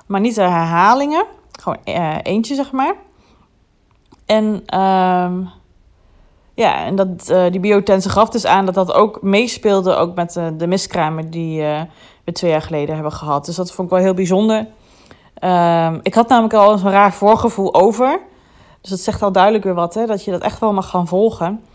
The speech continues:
Maar ja, het stomme is natuurlijk dat je je gewoon heel erg, eh, gepro-, gepusht voelt door de maatschappij. Hè, restaurants naar binnen gaan, vrienden die er ook bepaalde dingen over te zeggen hebben.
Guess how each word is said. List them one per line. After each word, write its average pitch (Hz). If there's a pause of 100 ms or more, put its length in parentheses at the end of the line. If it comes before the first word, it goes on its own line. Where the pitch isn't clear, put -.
(400)
Maar 208
ja, 165
het -
stomme 269
is 190
natuurlijk 196
dat 190
je 208
je 196
gewoon 196
heel 196
erg, 185 (100)
eh, 185
gepro-, 247 (600)
gepusht 330
voelt 214
door 208
de 196
maatschappij. 226 (340)
Hè, 247
restaurants 214
naar 208
binnen 220
gaan, 196
vrienden 247
die 208
er 185
ook 190
bepaalde 190
dingen 190
over 180
te 190
zeggen 190
hebben. 185